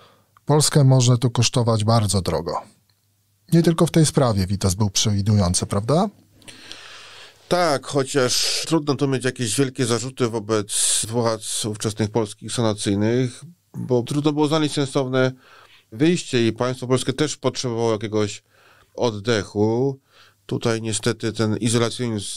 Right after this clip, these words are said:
Speaker 2: Stanów Zjednoczonych czy różne niezdecydowanie ze strony Francji czy Wielkiej Brytanii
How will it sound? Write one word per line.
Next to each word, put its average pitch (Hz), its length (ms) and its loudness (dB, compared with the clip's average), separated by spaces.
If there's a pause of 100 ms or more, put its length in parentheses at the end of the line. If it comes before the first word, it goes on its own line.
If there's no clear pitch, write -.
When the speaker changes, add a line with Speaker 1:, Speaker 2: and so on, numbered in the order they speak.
(140)
Speaker 2:
Stanów 113 320 -4
Zjednoczonych 117 1040 -4 (100)
czy 101 800 2
różne 101 540 0 (640)
niezdecydowanie 110 800 0
ze 101 120 -2
strony 110 280 -2
Francji 101 1300 0
czy 101 240 -2
Wielkiej 107 320 -2
Brytanii 107 640 -4